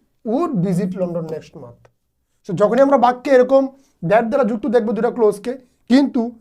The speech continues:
সেকেন্ড ক্লোজ আবার আমরা দেখবো যে একটা ভবিষ্যৎ সূচক শব্দ রয়েছে, তখন আমরা কিন্তু পাস্ট পারফেক্ট টেন্স করবো না,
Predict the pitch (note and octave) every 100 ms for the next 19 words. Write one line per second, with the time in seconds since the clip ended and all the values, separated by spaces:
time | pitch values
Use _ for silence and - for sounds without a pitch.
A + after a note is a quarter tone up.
0 | _ _ - A3 B3 C#4+ A#3+ C4+ B3+ B3+
1 | B3+ B3+ A3 G3+ A3 A3+ A3 A#3+ A#3 -
2 | _ - D3 G3 B3 A#3 D#4+ B3+ D4 C4
3 | - A#3 G3+ G#3 F#3+ F#3+ B3+ - _ _
4 | - G#3 A#3 A#3 A3 A#3+ G#3+ C4 A3+ A3
5 | A#3+ A3 G3+ G#3+ G#3+ G#3 F3+ F3+ G#3